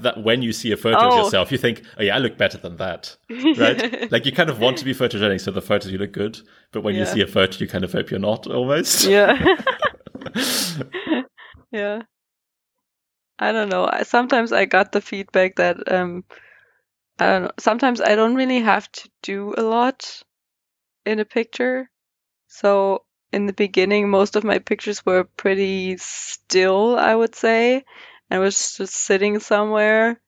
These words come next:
Speaker 2: being boyish. <laughs>
Speaker 1: Being boyish and cool.
Speaker 2: <laughs> And cool. And then I just, like,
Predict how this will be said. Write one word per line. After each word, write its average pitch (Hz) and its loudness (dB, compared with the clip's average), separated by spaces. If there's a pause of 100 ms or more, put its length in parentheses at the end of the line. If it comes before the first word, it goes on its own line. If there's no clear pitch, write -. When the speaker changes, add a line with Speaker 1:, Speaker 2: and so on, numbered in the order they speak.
(340)
Speaker 2:
being 202 -2
boyish. 202 2
<laughs> - -2
Speaker 1:
Being 101 -4
boyish 107 2
and 95 -4
cool. 403 2 (200)
Speaker 2:
<laughs> 403 0
And 214 -10
cool. 220 0 (540)
And 202 0
then 202 4
I 202 6
just, 208 -6
like, 190 0